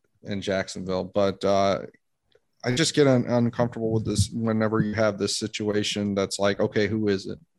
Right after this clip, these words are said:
You know? And, um, and who is it? Is it Aaron Rodgers? Is it, is it Matt LaFleur, who's a head coach for a reason? You know, who, who,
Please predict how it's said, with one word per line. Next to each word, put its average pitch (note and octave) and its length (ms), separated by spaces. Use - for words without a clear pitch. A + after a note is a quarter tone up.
You A2 120
know? G2+ 160
And, G#2 420
um, G2 460
and G#2+ 320
who A#2 200
is G2+ 160
it? - 120
Is G2 160
it G#2 80
Aaron G#2 220
Rodgers? G#2+ 480
Is G#2+ 160
it, G#2 160
is G#2+ 140
it A#2+ 60
Matt B2 200
LaFleur, D#3 480
who's B2 160
a C3 60
head D#3 180
coach F#3+ 200
for F#3+ 100
a F#3 60
reason? G#3+ 280
You A2+ 100
know, A2 160
who, A2+ 160
who, A#2 540